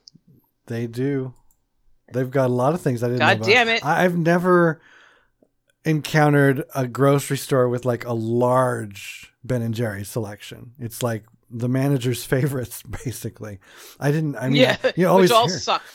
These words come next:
Speaker 1: yeah, they always have, like, they say they have some fifty-some flavors or something, but you never see
Speaker 2: They
Speaker 1: them.
Speaker 2: have cannoli.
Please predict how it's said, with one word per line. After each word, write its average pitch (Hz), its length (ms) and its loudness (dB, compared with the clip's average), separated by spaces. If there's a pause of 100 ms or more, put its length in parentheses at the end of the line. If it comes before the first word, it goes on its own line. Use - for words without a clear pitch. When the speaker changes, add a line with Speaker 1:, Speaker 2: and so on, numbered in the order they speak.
Speaker 1:
yeah, 175 220 -4
they 147 120 0
always 190 220 2
have, 156 300 4
like, 131 260 2 (180)
they 131 260 -8
say 165 200 2
they 147 120 0
have 117 180 -6 (880)
some 120 260 -6
fifty-some 123 600 -4
flavors 131 480 -4
or 92 80 -16
something, 101 440 -16 (880)
but 120 160 -8
you 117 100 -4
never 143 240 -2
see 131 160 -2
Speaker 2:
They 180 60 2
Speaker 1:
them. 156 120 -6
Speaker 2:
have 220 180 -8
cannoli. 208 720 -8